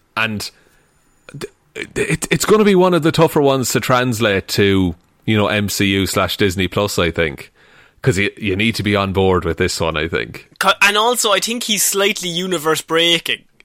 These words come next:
Speaker 2: if he's that powerful.
Speaker 1: Yeah, I think that there's an element there that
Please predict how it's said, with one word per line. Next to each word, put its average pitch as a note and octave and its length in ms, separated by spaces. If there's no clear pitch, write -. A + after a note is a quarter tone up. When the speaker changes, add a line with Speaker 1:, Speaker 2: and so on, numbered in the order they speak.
Speaker 2:
if F#3+ 120
he's D#3+ 240
that D#3+ 220
powerful. D#3 520
Speaker 1:
Yeah, B2 440
I G#2 140
think A2 220
that G2 140
there's G2+ 280
an G2 120
element G2+ 360
there G2 260
that F#2 200